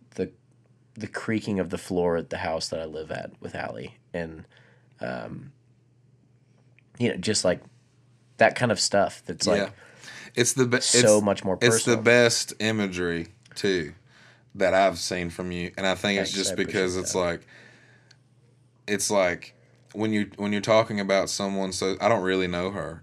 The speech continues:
Speaker 2: you
Speaker 1: Mm-hmm.
Speaker 2: know, but it's like, because I don't know her, and because of the choices you make, I can put in my love.
Speaker 1: Yeah.
Speaker 2: You know, and because it's like,
Speaker 1: Yeah.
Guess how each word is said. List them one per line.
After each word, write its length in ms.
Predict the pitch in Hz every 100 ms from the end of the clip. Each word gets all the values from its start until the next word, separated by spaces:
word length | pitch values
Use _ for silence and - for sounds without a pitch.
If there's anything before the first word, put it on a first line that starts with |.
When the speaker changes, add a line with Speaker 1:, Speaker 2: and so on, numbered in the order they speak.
| _
Speaker 2:
you 120 | 90
Speaker 1:
Mm-hmm. 100 | 90
Speaker 2:
know, 140 | 87 90
but 160 | 92
it's 180 | 80 85
like, 200 | 95 85
because 400 | 92 87 101 98
I 140 | 92 90
don't 320 | 92 92 78
know 200 | 90 87
her, 460 | 101 101 92 87 - - - _ _ _ _ -
and 140 | 92
because 400 | 87 82 101 95
of 160 | 90 82
the 80 | 87
choices 500 | - 95 90 92 87
you 100 | 90
make, 360 | 92 92 85 -
I 160 | 85 90
can 280 | 90 85 85
put 420 | - 101 87 87
in 160 | 85
my 300 | 82 87 87
love. 480 | 85 78 - - - -
Speaker 1:
Yeah. 400 | - 92 87 87 -
Speaker 2:
You 160 | 101 92
know, 260 | 87 90 92
and 100 | 95
because 380 | 98 95 107 98
it's 180 | 95 -
like, 200 | 92 87
Speaker 1:
Yeah. 300 | 92 92